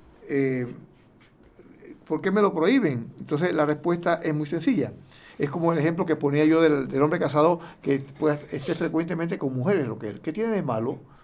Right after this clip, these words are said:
Inclusive para catequizarlas. ¿Qué tiene de malo? Sin embargo, eh, ¿por qué tiene que ser solo? Vaya, lleve a su esposa, pues. No puede ser, no se exponga. Entonces, la Iglesia Católica es la única iglesia fundada por Cristo. A ella le dio las llaves del reino de los cielos.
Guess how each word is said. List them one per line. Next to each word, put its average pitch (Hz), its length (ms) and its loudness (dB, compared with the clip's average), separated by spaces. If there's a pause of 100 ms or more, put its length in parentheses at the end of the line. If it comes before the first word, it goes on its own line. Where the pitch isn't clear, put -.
(540)
Inclusive 160 360 2
para 196 160 6
catequizarlas. 139 880 2 (800)
¿Qué 151 80 -2
tiene 170 180 2
de 190 120 4
malo? 160 340 6
Sin 135 160 -4
embargo, 151 480 2
eh, 131 160 -2
¿por 135 160 -8
qué 151 120 -6
tiene 160 220 -4
que 143 120 -4
ser 147 140 -4
solo? 175 280 6
Vaya, 156 200 6
lleve 156 140 2
a 160 60 0
su 156 80 0
esposa, 151 340 0
pues. - 260 -14 (300)
No 151 160 -2
puede 165 200 -2
ser, 156 140 0
no 156 100 -4
se 170 80 -2
exponga. 160 420 2 (420)
Entonces, 196 360 0 (200)
la 151 80 4
Iglesia 220 220 4
Católica 202 400 6
es 196 60 6
la 170 100 4
única 226 280 4
iglesia 180 280 4
fundada 170 360 2
por 165 160 -8
Cristo. 190 360 -4 (440)
A 139 160 4
ella 185 180 8
le 175 100 4
dio 175 160 8
las 175 140 4
llaves 170 280 6
del 143 140 2
reino 139 280 0
de 147 80 2
los 151 120 0
cielos. 170 440 2